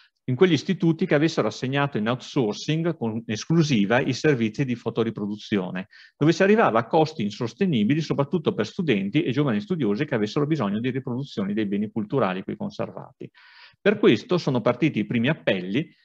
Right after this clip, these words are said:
torno alla metà degli anni, eh, del duemilatredici in poi,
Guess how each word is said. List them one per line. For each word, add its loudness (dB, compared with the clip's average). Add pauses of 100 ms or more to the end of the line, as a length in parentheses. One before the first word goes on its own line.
torno -2
alla -4
metà -2
degli -2
anni, -6 (260)
eh, -14
del -10
duemilatredici -2
in -4
poi, -2